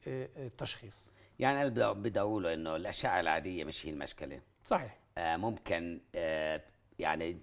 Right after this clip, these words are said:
Speaker 2: آه، تطمنا إنه ما فيش في كسر
Speaker 1: بس
Speaker 2: في
Speaker 1: كمان برضه
Speaker 2: الجمجمة.
Speaker 1: بتعطينيش، بتعطينيش ال-، ال-، التشخيص الكامل.
Speaker 2: لا، لا، ما فيش ضمان إنه
Speaker 1: صحيح.
Speaker 2: داخل الجمجمة إنه ما حصل ضرر.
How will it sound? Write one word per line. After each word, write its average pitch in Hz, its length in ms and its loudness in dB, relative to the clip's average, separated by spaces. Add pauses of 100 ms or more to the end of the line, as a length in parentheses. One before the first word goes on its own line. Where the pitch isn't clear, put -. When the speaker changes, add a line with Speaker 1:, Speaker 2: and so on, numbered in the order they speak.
Speaker 2:
آه، 78 160 0
تطمنا 95 720 -4
إنه 85 120 -6
ما 82 80 -4
فيش 101 300 -6
في 85 500 -6
كسر - 300 -2
Speaker 1:
بس 165 140 6
Speaker 2:
في - 60 -4
Speaker 1:
كمان 208 180 12
برضه 208 180 10
Speaker 2:
الجمجمة. 190 160 6
Speaker 1:
بتعطينيش، 220 440 2
بتعطينيش 202 580 -2
ال-، 131 220 0
ال-، 131 300 -6
التشخيص 143 520 -6
الكامل. 107 400 -4 (200)
Speaker 2:
لا، 92 120 2
لا، 78 220 2
ما 95 260 2
فيش - 340 -2
ضمان 90 480 4
إنه 85 520 0 (380)
Speaker 1:
صحيح. 131 340 4
Speaker 2:
داخل 98 400 4
الجمجمة 82 680 -4
إنه 76 120 -6
ما 85 140 -2
حصل 80 380 -4
ضرر. 69 300 -4